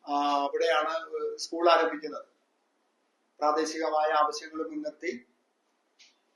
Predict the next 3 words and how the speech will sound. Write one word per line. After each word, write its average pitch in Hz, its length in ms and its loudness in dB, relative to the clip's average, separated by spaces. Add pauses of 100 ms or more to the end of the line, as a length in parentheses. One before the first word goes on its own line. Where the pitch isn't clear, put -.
(200)
അവിടെ 151 180 -2
ഉണ്ടായിരുന്ന 156 720 0 (680)
നേരത്തെ 151 560 0